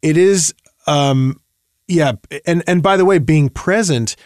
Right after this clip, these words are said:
is something for sketch or improv. And, and it is for stand-up too, but obviously, like, you're alone in stand-up, so you have control. I mean, yes, there's hecklers and stuff, but it's just a different energy. But when you're doing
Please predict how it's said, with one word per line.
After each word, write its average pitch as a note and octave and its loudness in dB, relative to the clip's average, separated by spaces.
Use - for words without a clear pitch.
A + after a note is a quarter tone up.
is B2 -2
something A#2 -4
for G#2+ -4
sketch - -6
or G#2+ -6
improv. D3+ -4
And, B3+ -4
and D#4 -2
it E4+ 0
is E4+ 0
for A#3 -4
stand-up F3+ -2
too, F#3+ -2
but C#3+ 0
obviously, C3 -2
like, A2+ -4
you're C#3+ 0
alone D#3 0
in F#2+ -14
stand-up, G#2+ -8
so A2+ -4
you C3 -6
have A2+ -4
control. A2 -8
I - -6
mean, C#3+ -2
yes, B2+ -2
there's A2+ -6
hecklers G#2+ -6
and G2+ -8
stuff, G#2+ -6
but C#3 -2
it's D3 -2
just F3 -4
a E3+ -2
different B2+ -6
energy. B2 -4
But A2+ -16
when B2+ -2
you're C3 0
doing C#3 0